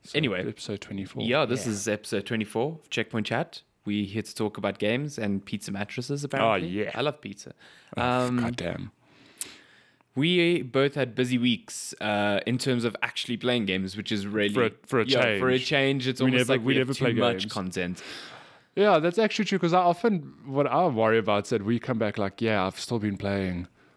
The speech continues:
Speaker 1: like, Hollow Knight." W-, w-, people be mad if we talk about it, like, the fifth week in a row. Like,
Speaker 2: Yeah.
Speaker 1: pro-, probably. <laughs>
Speaker 2: And now it's like, I'm like, "Hmm, how are we gonna fit all this into one podcast?" But let me be, I've got two games that I can be quick with and then one that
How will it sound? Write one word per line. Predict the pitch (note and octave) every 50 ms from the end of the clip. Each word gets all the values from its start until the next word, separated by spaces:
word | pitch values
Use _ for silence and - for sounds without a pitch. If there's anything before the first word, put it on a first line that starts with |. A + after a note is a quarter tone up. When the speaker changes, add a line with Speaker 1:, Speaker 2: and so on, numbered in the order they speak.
| _ -
Speaker 1:
like, | - F#2 F#2 -
Hollow | - A2 G#2+ G#2+ G#2
Knight." | G2 F#2 E2+ E2+ E2+ - - - -
W-, | - G#2 -
w-, | - F2+ - -
people | - B2+ - - C#3+
be | A#2 A2+
mad | G2 G2 G#2 A2 A2+
if | A2 -
we | G#2
talk | - - A2+ -
about | G#2 G2+ G2+ G2+
it, | G2+
like, | G2 F#2 - -
the | - -
fifth | - - C3+ B2 -
week | G#2 G#2+ A#2+ A#2 - -
in | A#2+ A#2
a | G#2+
row. | G2+ G2+ G#2+ A2
Like, | G#2+ G2+ G2+ A#2
Speaker 2:
Yeah. | B2 B2+ C3 B2+ G#2 F#2 F#2
Speaker 1:
pro-, | F3 D3+ C3+
probably. | - - F#3 F#3+ G3+ G3 D#3+ A#2+ A2 A2 G#2 B2 C#3+ -
<laughs> | - G3+ F#3 - G#3 G#3 F3 C#3 F3+ B2+
Speaker 2:
And | B2+ B2+
now | B2 B2 B2+ C3 C3+
it's | B2+ - -
like, | C3 A#2+ A#2 A2 - - - - _ _ _ _ _ _ _ _ -
I'm | A2+ A#2
like, | A2 G#2 G2 G2 - -
"Hmm, | C3+ C3 A#2 G#2
how | G2 G#2 A#2 A#2+
are |
we | B2 B2+
gonna | B2 A#2+ A2 G#2
fit | - - - A#2+
all | A2+ G#2+
this | G#2+ G#2 G#2 - -
into | A2 G2+ -
one | G2 G2+ G2+ G2+
podcast?" | G2+ - G#2 G2+ - - F#2 F2+ F2+ - - - - - - _ _
But | - A2+
let | B2+ C#3+
me | D3 C#3+
be, | C#3 C#3+ C3+ C3 B2+ B2 A#2+ A2+ A#2 - _ _ _ _ _ _ _ _ _ _ _ _ _ _ _ _ _ _ _ _ _ - - - _
I've | - D3 C#3
got | D#3+ D#3+ D#3+ - _ _ _ _ _
two | - - G3+ G3+
games | E3+ D#3+ D3 C#3 C3+ A#2+
that | A#2+ A2
I | A2+
can | A2 - B2 A#2
be | A2+ A2+
quick | - - G#2+ G2 -
with | G#2+ G#2 - -
and | G#2 G2+
then | G2 G2 G2
one | G2 F#2+ F#2+ F#2+
that | F2+ F2 - - - - -